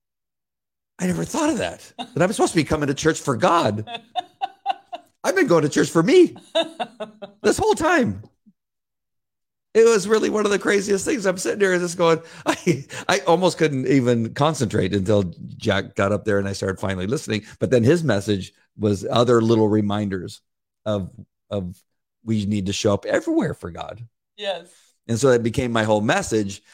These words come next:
Speaker 1: And, uh, and I, you know, I told people, I know that sometimes my messages are pretty basic, but, and I probably should know this, but you know what turned out, which I was very happy with, is that there was a seasoned saint in the room who also said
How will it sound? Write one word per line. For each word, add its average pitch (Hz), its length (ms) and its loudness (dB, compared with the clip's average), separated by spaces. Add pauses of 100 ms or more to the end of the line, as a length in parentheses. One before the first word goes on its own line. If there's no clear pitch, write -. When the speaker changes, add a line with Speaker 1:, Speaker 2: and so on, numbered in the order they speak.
(160)
Speaker 1:
And, 110 260 -2
uh, 104 260 0
and 113 180 0
I, 110 220 0
you 131 120 -4
know, 95 120 -2
I 113 60 2
told 101 220 0
people, 107 180 0
I 110 80 2
know 101 160 -4
that 92 180 -8
sometimes 90 460 -10
my 90 120 -10
messages 87 520 -12
are 90 140 -12
pretty 87 240 -10
basic, 92 420 -10 (100)
but, 98 180 -8 (480)
and 101 260 -4
I 98 120 -4
probably 92 440 -4
should 90 260 -4
know 110 160 2
this, 98 260 -2
but - 260 -4 (100)
you 113 80 -4
know 147 100 0
what - 200 -2
turned 113 220 4
out, 123 340 2 (100)
which 104 240 -2
I 98 80 2
was 95 180 -2
very 107 180 -2
happy 117 300 -2
with, 92 300 -4 (260)
is 104 140 -2
that 104 120 -2
there 110 100 2
was 107 180 2
a 104 60 0
seasoned 135 600 0
saint 123 340 -2
in 110 140 0
the 104 80 2
room 127 420 2 (600)
who 120 140 4
also 117 320 2
said 120 500 0